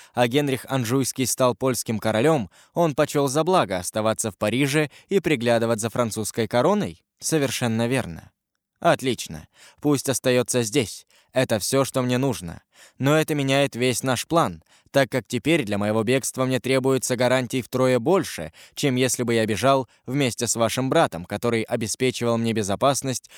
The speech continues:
своим присутствием и своим именем. А что меня поражает, так это молчание Демуи.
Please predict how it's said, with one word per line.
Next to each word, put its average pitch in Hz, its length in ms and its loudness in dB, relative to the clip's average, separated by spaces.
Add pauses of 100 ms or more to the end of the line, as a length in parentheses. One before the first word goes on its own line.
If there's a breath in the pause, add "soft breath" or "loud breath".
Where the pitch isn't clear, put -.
своим 131 380 0
присутствием 98 720 -2 (200 loud breath)
и 170 100 0
своим 123 520 0
именем. 90 540 -4 (380)
А 127 100 4
что 139 200 0
меня 123 180 2
поражает, 110 640 0 (260 loud breath)
так 151 200 2
это 135 180 2
молчание 123 640 2
Демуи. 127 580 -2